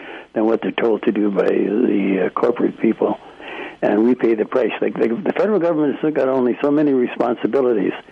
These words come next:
One of them is to look after our food supply and, and the ability to grow our own food. And the other one is to make sure we have seed, seed banks and that, so if something goes wrong, we can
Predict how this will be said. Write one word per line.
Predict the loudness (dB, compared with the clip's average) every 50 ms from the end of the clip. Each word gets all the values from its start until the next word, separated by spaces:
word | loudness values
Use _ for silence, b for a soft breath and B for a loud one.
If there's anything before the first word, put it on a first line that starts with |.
| B B B B B B B B B B
One | B 0 0
of | 2 2
them | 2 2 2 2
is | 2 0 -2 -2 -2
to | 0
look | 0 0 0 0
after | 0 0 0 -2 -2 -2 0 0 0
our | 0 0 0 -2 -4 -6 -6 -2
food | 0 0 0 0 0 -2
supply | -4 -2 0 -2 0 0 0 0
and, | 0 0 0 0 0 0
and | 0 0 0 0 0 0
the | 0
ability | -2 0 0 0 0 0 -2 -2 -2 -2
to | 0
grow | 0 0 2 2 2
our | 2 2 2
own | 2 0 0 0 -2 0 0
food. | 2 2 2 2 0 -2 -4 -12 B B B B B B B B B B B B
And | 0 2 2
the | 2 2
other | 2 2
one | 2 2 2
is | 0 0 0
to | 0 2
make | 2 2 0 0
sure | 0 2 2
we | 2 2 2 2
have | 2 2 0 -2 -2 0 0
seed, | 2 2 2 0 -4 -6 -2 2
seed | 2 2 2 2
banks | 2 2 2 2 0 0 -2
and | 0 0
that, | 0 0 -2 -2 0
so | 0 2
if | 2 0 0 0
something | -2 0 0 2
goes | 2 2 2 2
wrong, | 0 0 2 2 2 2
we | 2 2
can | 2 0 0 -2